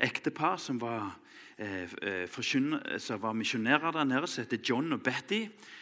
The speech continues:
Han var i hvert fall åtteogtjue år, unge, og forkynte Kristus og forkynte håpet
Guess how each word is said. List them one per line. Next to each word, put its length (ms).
Han 200
var 100
i 40
hvert 160
fall 180
åtteogtjue 500
år, 260
unge, 400
og 60
forkynte 500
Kristus 500
og 60
forkynte 500
håpet 560